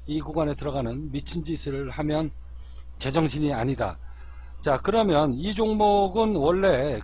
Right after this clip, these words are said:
그 전에, <clears throat> 아, 저희가 카페에서 바닥 분석할 때에 오백팔십 원 정도인데요. 오백팔십 원이면 여기입니다.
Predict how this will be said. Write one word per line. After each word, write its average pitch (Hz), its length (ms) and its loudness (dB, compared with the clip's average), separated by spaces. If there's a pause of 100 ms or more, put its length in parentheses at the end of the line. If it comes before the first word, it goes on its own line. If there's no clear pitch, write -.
(100)
그 160 120 -4
전에, 196 500 4 (560)
<clears throat> - 380 4 (1400)
아, 135 280 0
저희가 175 320 2
카페에서 175 580 2
바닥 165 300 2
분석할 180 500 0
때에 175 640 0
오백팔십 214 880 -2
원 214 140 4
정도인데요. 151 520 0
오백팔십 180 640 -2
원이면 180 440 0
여기입니다. 135 680 -2